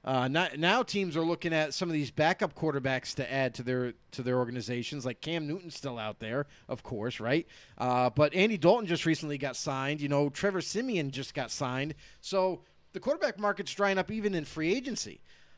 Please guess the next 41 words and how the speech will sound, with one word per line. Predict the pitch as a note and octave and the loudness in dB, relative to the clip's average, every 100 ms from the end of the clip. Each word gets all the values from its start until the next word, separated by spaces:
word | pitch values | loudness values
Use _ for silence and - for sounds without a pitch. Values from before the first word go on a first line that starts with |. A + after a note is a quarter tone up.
| - | -10
Uh, | A#2+ A#2+ A#2 A#2+ A2 | -6 -4 -4 -6 -8
so | A2+ D3 C#3 C3 | -2 2 2 2
that, | D3 C#3+ | -2 2
that | F#3 | 4
would | G#3 F3 | 6 4
have | E3+ | 2
been | D#3 E3 E3 - | 4 4 2 -4
a | D#3 | -4
bigger | C3 - E3+ E3+ E3 - | -4 0 2 4 2 2
impact, | D#3+ D3+ D3 C#3+ | -2 0 0 0
I | C#3 | -2
feel | D#3 | 0
like | C#3+ C#3 | 0 -2
a, | B2+ C3 C3 | -6 -8 -8
a, | C#3 | -10
a | C3+ | -12
bigger | A2 D#3 D#3 | -6 -6 -4
flaw | - - D3+ D#3+ D#3 D3 | -6 -10 -2 4 4 4
in | B2+ C3 | 0 -6
Tampa | - E3+ D3 C3+ | -6 -4 -2 -2
Bay's | C#3 C#3 C3 | 2 2 2
plan | - - C#3+ D#3+ D#3 C3+ | -4 -10 -4 0 0 0
going | B2+ B2+ | -2 -4
forward | A2 D#3 D#3 A#2+ G#2 - - _ | -4 0 2 0 -4 -12 -20 _
had | - F3 F3+ F3 C#3+ | -4 2 6 6 4
Brady | C#3+ D#3 C#3+ | 4 4 2
never | C#3+ C#3 C3 B2 | 0 0 0 -4
came | - A#2 G2+ | -6 -8 -2
back. | C#3 A2+ E2+ - - - - - | 0 0 -4 -18 -20 -20 -14 -6
Uh, | A#2 G#2+ | -4 -4
so, | - D3 C3+ B2+ - _ _ _ | -2 0 2 0 -4 _ _ _
but | - E3 | 4 6
with | E3+ F#3 | 6 4
Tom | G#3 A3 C4+ | 4 0 0
there, | G3+ D3+ D3+ - | 2 4 2 2
I | A3+ | 2
don't | D4+ C4 | 2 2
think | D4+ | -2
they | C4+ C4 | 0 2
missed | B3 C4+ | 2 2
much. | D#4 C#3 - - | -2 -4 -6 -12